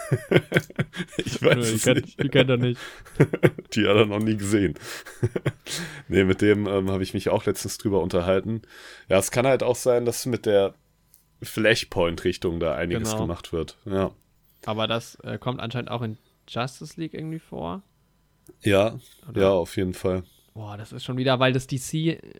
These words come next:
Speaker 2: äh, Universe hat halt auch so viele Serien noch dazu, die auch so ein bisschen damit reinspielen anscheinend.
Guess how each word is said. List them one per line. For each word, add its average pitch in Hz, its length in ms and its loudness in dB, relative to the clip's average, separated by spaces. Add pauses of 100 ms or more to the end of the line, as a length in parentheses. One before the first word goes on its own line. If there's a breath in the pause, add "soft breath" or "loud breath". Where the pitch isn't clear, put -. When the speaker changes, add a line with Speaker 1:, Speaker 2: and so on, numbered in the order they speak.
Speaker 2:
äh, 127 140 -2 (100)
Universe 131 360 0
hat 135 100 -4
halt 123 120 -4
auch 117 100 -6
so 135 120 -4
viele 131 160 -2
Serien 117 500 -4
noch 107 180 -8
dazu, 117 360 -12
die 117 180 -10
auch 107 120 -8
so - 140 -10
ein 101 60 -10
bisschen 180 440 -4
damit 175 300 -6
reinspielen 175 500 -8
anscheinend. 170 420 -10